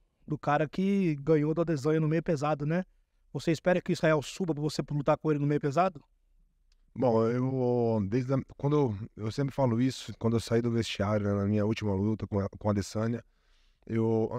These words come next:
Speaker 2: an-, antes até eu falei que, pô, eu queria subir, né? Antes da luta eu falei isso, né? No meu corte de peso, que tá sendo um pouco sofrido, né? E, pô, planejei tudo, né? Queria fazer um, um, ter um descanso,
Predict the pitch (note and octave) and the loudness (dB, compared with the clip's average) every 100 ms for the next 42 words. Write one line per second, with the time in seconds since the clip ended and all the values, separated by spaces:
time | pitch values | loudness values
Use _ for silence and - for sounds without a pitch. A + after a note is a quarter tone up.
0 | - C3+ D#3+ D#3 A2 A#2+ C3+ C#3 - A2+ | -6 0 2 0 -2 0 0 0 0 0
1 | A#2 B2+ - A#2 - A#2 G2+ A2 A#2 - | 2 -2 -2 -4 0 0 2 0 -2 -4
2 | F#2 A2 B2 A2 A2 C3 C#3 A2+ A2 A#2+ | -4 0 0 0 0 -2 0 0 0 0
3 | A2+ G#2 G2+ G#2+ A#2 - G#2+ G#2+ G#2 G2+ | -2 -2 -2 -2 -4 -4 -2 0 0 0
4 | - A2 G2+ - A2 - F#2+ A2+ G2+ G#2+ | -2 -2 -2 0 0 0 -2 0 0 0
5 | G#2 - F#2+ - A#2 B2+ B2 - _ _ | -2 -4 -6 -4 -2 -2 -2 -12 _ _
6 | _ _ _ - A2 A2+ A#2 A#2+ A#2 A#2 | _ _ _ -6 -4 -2 -2 -2 -2 -2
7 | A#2 A#2 A2+ A2+ A2+ A2 - C#3+ G#2 - | -2 0 0 0 0 -2 -2 -2 -2 -6
8 | _ B2+ C#3 B2+ C#3+ B2 C#3 D#3 D3+ C3+ | _ -2 0 2 0 0 -2 0 0 0
9 | C3+ - C3 C3+ B2+ C3 C3 F#2+ F2+ - | -2 -2 -2 -2 -2 -2 -2 -4 -10 -14
10 | _ D3+ D#3 C#3 A2 - C#3+ D#3+ - - | _ 0 0 0 -4 -2 0 0 -4 -20